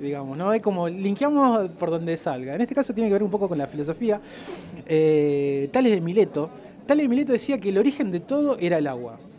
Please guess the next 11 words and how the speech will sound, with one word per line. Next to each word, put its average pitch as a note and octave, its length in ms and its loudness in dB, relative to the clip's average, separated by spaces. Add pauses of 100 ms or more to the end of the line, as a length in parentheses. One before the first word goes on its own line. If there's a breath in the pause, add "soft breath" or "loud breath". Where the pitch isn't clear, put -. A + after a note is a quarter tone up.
(180)
O D3+ 100 -12
sea, F3 180 -2
si F3+ 140 -6
existe - 420 2
el F#3 100 2
universo, F#3 520 0
existe - 300 -6
porque E3 380 -6
está F#3+ 300 -2
el F3+ 140 0
agua. B2 400 -6